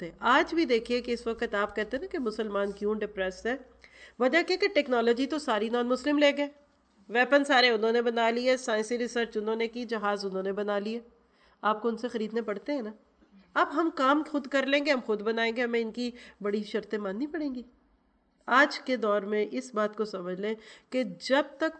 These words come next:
पढ़े लिखे लोग कुरान की तरफ नहीं आएंगे, मुसलमानों की हालत नहीं बदलेगी। ये हम जैसे लोगों ने तो बस अपनी आखिरत ही बना के कोई तड़प तड़प के दुनिया से चले जाना है, सिर्फ तड़पना है। याद रखिए, आने वाले दौर के अंदर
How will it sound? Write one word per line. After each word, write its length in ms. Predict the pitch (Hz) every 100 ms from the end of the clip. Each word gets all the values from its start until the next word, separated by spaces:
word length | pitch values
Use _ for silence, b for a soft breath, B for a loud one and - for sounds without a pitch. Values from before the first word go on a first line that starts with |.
| -
पढ़े 280 | 294 330 403
लिखे 300 | 370 359 320
लोग 380 | 247 214 240 294
कुरान 300 | 254 214 208
की 120 | 220
तरफ 320 | 202 196 196
नहीं 160 | 202 208
आएंगे, 280 | 196 196 208
मुसलमानों 520 | 190 202 185 185 185
की 100 | 185
हालत 280 | 180 180 185
नहीं 120 | 180
बदलेगी। 480 | 175 165 160 160 175 _ _ b b b b
ये 80 | 240
हम 300 | 240 240 285
जैसे 300 | 269 233 247
लोगों 280 | 233 214 226
ने 120 | 226
तो 140 | 226 214
बस 280 | 208 208
अपनी 280 | 208 202 240
आखिरत 400 | 240 208 226 220
ही 40 | 226
बना 320 | 202 196 196
के 160 | 190
कोई 140 | 202 202
तड़प 280 | 202 214 214
तड़प 220 | 202 196
के 60 | 202
दुनिया 300 | 180 180 180
से 140 | 185
चले 260 | 185 175 165
जाना 240 | 170 175
है, 120 | 175 - _ _ _ _ _ _ _
सिर्फ 300 | - 277 285
तड़पना 400 | 208 196 196 190
है। 140 | 180 b b b b b b
याद 260 | 214 254 277
रखिए, 280 | 262 - 233
आने 300 | 214 214 233
वाले 280 | 226 214 214
दौर 480 | 170 185 196 196 214
के 120 | 202
अंदर 400 | 185 185 226